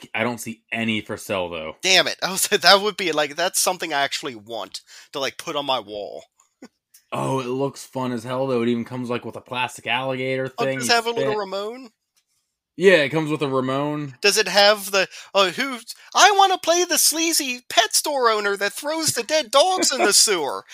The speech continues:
Speaker 2: And it's, like, a tiny little shopping cart and tiny little plastic dogs. <laughs>
Speaker 1: Dude, we're gonna have to get this and make a video or, like, a bonus episode of us playing this thing.
Speaker 2: That'd be fun.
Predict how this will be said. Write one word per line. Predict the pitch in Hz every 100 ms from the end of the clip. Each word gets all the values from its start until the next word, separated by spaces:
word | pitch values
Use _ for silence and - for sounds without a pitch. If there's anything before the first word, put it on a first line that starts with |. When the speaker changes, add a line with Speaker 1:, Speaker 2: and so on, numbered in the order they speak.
| - -
Speaker 2:
And |
it's, | 226
like, | 196
a |
tiny | 190 - 175 175
little | 175
shopping | 170 - 147 156 160
cart | 156 151 156
and | 143
tiny | 151 151
little | 151
plastic | - 147 143 - 131
dogs. | 110 123 123 127 - - _ -
<laughs> | - - - - _ _ _ -
Speaker 1:
Dude, | 147 160
we're | 147
gonna | 175 175
have | 165
to | 139
get | 123 120 -
this | 117 117
and |
make | 117 110
a | 110
video | 104 107 107 107
or, | 107 107
like, | 107 107
a |
bonus | 98 113 110 107
episode | 120 - - 113
of | 101
us | 98
playing | - 104 98
this | 92 -
thing. | 101 95 95
Speaker 2:
That'd | 113
be | 107
fun. | - 90 80